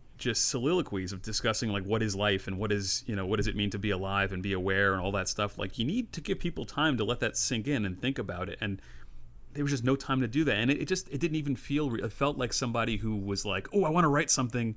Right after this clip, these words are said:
really cool about this, and I was gonna cram all these words in there, and words that no one would actually use in that situation. Like, you know, aside from the character, like, it just was,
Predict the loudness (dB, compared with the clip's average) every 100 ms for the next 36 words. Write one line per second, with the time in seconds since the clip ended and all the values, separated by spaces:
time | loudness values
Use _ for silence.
0 | -8 -14 -12 -10 4 8 8 6 2 2
1 | 4 4 2 4 4 6 2 0 -2 0
2 | -2 2 2 4 2 0 2 4 4 4
3 | 2 2 2 2 2 2 0 0 2 6
4 | 8 8 6 2 0 0 0 0 0 0
5 | -2 -4 -2 0 0 -2 -2 -4 -4 -12
6 | -10 -6 -4 -4 -2 0 0 2 0 -2
7 | -2 -2 -2 -2 -4 -4 -8 -6 -6 -6